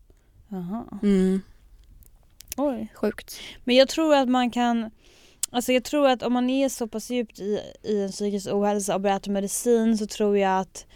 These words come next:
Speaker 1: det blir väldigt svårt att, alltså, sluta med medicin.
Speaker 2: Mm.
Speaker 1: För då är det liksom,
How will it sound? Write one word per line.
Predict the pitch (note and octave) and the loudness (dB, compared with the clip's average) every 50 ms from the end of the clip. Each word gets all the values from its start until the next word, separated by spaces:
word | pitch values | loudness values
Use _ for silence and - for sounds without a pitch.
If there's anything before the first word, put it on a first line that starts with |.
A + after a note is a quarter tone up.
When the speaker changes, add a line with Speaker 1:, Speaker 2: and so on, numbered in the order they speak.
| - - - - - _ _ _ _ _ _ - - - | -20 -20 -20 -20 -20 _ _ _ _ _ _ -20 -20 -4
Speaker 1:
det | - G#3+ G#3 G3+ G3+ G3 G3+ G3+ G3 F#3+ - | 2 4 4 6 6 6 4 2 0 -6 -6
blir | - G#3+ G3+ G3+ G3 G3 F#3+ F#3+ F#3+ F#3 F#3 | 0 2 4 4 4 4 4 2 0 0 0
väldigt | F#3+ G3+ G3 G3 F#3 - | 0 0 -2 -2 -4 -6
svårt | - - A3+ A#3 A3 G#3 G#3+ - | -4 -2 0 2 2 0 -2 -2
att, | G3 F#3 F#3 F3+ F3 E3+ F3+ - - - - | -2 0 0 0 0 -2 -4 -8 -12 -16 -8
alltså, | - F#3+ F#3 F#3+ F#3+ | -8 -6 -6 -6 -8
sluta | - - A3+ A3+ G#3+ G3 F#3+ - B3 A#3+ | -6 0 2 2 2 2 0 -4 -2 0
med | A#3+ A3 G3 | 0 0 0
medicin. | F3+ E3 E3+ E3+ E3+ F3+ - - - C#2+ - G#3 G#3+ G3+ - | 0 -2 -4 -6 -8 -8 -10 -10 -10 -8 -6 -6 -6 -6 -2
Speaker 2:
Mm. | - A3+ A3 G#3+ G#3 G3+ G#3 G#3+ G#3 - - - - _ _ | 2 4 4 6 6 4 2 0 -2 -6 -14 -20 -20 _ _
Speaker 1:
För | - - G#3 G3+ | -8 -4 -4 -4
då | F#3+ - G#3 G#3 G#3 | -2 0 0 2 4
är | G#3 G#3 G#3 | 4 4 4
det | G#3 | 2
liksom, | G3+ G3+ F#3+ - G3 F#3+ F#3+ F#3+ F#3+ F#3+ F#3+ F#3+ - | 0 -2 0 0 0 2 2 2 0 -2 -4 -6 -8